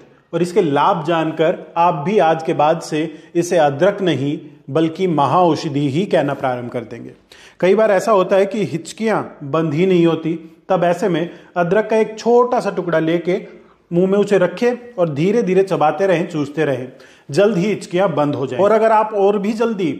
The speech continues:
लाभ प्राप्त करना चाहते हैं तो देसी गाय का घी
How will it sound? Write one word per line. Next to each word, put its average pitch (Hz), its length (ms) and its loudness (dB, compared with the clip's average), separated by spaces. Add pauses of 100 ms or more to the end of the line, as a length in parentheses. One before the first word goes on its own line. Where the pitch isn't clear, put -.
(260)
लाभ 156 240 2
प्राप्त 196 300 0
करना 185 280 0
चाहते 170 300 -2
हैं 165 140 -4 (280)
तो 190 100 2
देसी 196 420 0
गाय 185 240 2
का 196 160 0
घी 143 280 -4